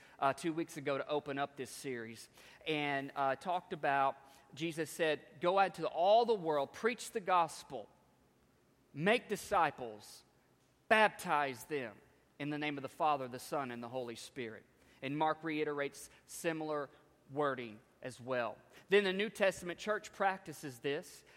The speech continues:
On the first day that the church began, on the day of Pentecost, Acts chapter two, Peter preaches, the Holy Spirit comes forth, poured out on the earth, and three thousand people become born again. It said all three thousand of those believers got water baptized.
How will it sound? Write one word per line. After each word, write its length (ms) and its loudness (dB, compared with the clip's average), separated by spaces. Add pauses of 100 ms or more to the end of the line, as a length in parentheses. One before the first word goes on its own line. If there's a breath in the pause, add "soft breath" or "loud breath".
(240 loud breath)
On 200 6
the 120 0
first 500 -2
day 220 2
that 160 -8
the 80 -6
church 420 -6
began, 480 -4
on 120 -6
the 60 -6
day 200 0
of 120 -6
Pentecost, 580 -4
Acts 300 0
chapter 300 -6
two, 320 -4 (240 loud breath)
Peter 260 0
preaches, 520 -6
the 120 -6
Holy 220 -4
Spirit 320 -8
comes 280 -6
forth, 380 -2 (280 loud breath)
poured 260 0
out 140 4
on 120 -2
the 120 -4
earth, 260 0 (260 loud breath)
and 200 -4
three 220 0
thousand 500 0
people 320 -6
become 380 -6
born 260 -8
again. 280 -14 (480 soft breath)
It 120 -4
said 180 0
all 200 6
three 240 -4
thousand 400 2
of 80 -8
those 180 -4
believers 500 -8
got 240 -6
water 380 -6
baptized. 840 -16